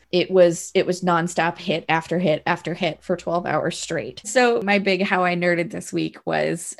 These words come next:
watching a bunch of Extra Life, watching a bunch of community streams leading up to the twelve-hour stream, the official twelve-hour stream on Saturday, watching the stream, doing a little bit of donating that I could.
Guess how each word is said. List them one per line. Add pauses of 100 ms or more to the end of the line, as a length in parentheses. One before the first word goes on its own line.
watching
a
bunch
of
Extra
Life,
watching
a
bunch
of
community
streams
leading
up
to (400)
the
twelve-hour
stream,
the
official
twelve-hour
stream
on
Saturday, (400)
watching
the
stream, (120)
doing
a
little
bit
of
donating
that
I
could.